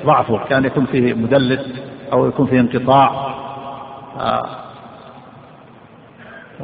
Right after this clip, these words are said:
وما أشبه ذلك، أو يكون فيه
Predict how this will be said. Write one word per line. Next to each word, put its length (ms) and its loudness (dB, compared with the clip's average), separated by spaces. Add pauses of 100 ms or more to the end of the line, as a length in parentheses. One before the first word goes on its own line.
وما 280 4
أشبه 580 0
ذلك، 400 4 (1400)
أو 40 4
يكون 220 2
فيه 300 4